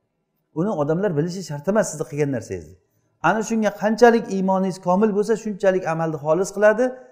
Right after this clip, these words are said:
shunchalik inson o'zi qilgan amaliga xursand bo'ladi, bergan narsasiga o'zidan o'zi ich-ichidan xursand bo'laveradi, chunki u yoqda ko'payyapti, deydi.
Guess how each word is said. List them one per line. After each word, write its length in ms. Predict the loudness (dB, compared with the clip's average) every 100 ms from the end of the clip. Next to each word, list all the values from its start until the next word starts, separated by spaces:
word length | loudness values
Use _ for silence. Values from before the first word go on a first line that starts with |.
| _
shunchalik 560 | _ -8 2 4 4 2
inson 400 | -4 -2 -2 -2
o'zi 180 | -4 -4
qilgan 260 | -6 -6 -6
amaliga 380 | -4 -4 -4 -4
xursand 380 | -8 -2 -2 2
bo'ladi, 320 | 2 2 2 -2 -14 _ _ -4
bergan 340 | 0 2 2 0
narsasiga 480 | -4 -6 -8 -6
o'zidan 360 | -4 -4 0 -2
o'zi 140 | -2 -6
ich-ichidan 400 | -10 -8 -4 -4
xursand 280 | -4 -6 -4
bo'laveradi, 320 | -2 0 -2
chunki 180 | -4 -8
u 40 | -6
yoqda 180 | -6
ko'payyapti, 520 | -8 -4 -2 -2 -6 -14
deydi. 180 | -18